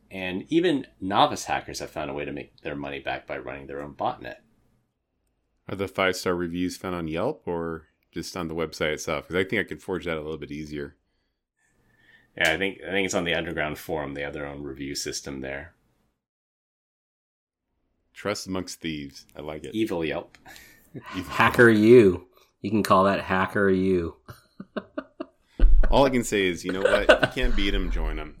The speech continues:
Speaker 2: I think this is legitimate. Might as well go for it, right? Have some fun. If you're young, what's gonna happen? Especially if you're under eighteen. You know what? Don't listen to me.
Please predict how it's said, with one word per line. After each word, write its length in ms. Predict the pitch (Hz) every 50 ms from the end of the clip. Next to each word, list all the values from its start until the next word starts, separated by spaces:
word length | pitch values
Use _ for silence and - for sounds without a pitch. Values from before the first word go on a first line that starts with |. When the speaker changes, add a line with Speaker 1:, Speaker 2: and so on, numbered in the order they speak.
| -
Speaker 2:
I 60 | 82
think 220 | 85 - 95 92 82
this 180 | 92 90 -
is 120 | 90 87 85
legitimate. 540 | 90 90 82 82 78 82 80 80 80 - -
Might 140 | 85 98
as 100 | 95 95
well 80 | 98 85
go 160 | 76 76 73
for 280 | 71 - 73 69 69 71
it, 80 | 65
right? 280 | 65 78 82 80 80 80 _ _ _ _ _ _ _ _ _ _ _ _ _ _ _ _
Have 240 | - - 104 110 -
some 160 | - 120 107
fun. 360 | - - 87 82 85 85 85
If 140 | 92 - -
you're 140 | 123 127 135
young, 460 | 113 95 92 92 92 92 90 85 82 _ _
what's 220 | - 104 104 -
gonna 180 | - 113 98 80
happen? 360 | 73 71 71 69 - - 71
Especially 400 | 73 - - 123 147 147 - 113
if 40 | 87
you're 100 | 85 82
under 180 | 80 80 76 76
eighteen. 380 | 76 69 - - 76 71 67 _ _ _ _ _ _ _ _ _ _ _
You 120 | _ 117 110
know 80 | 110
what? 160 | 107 104 92 101
Don't 100 | 87 78
listen 220 | 71 76 78 73
to 80 | 71 71
me. 220 | 71 69 69 _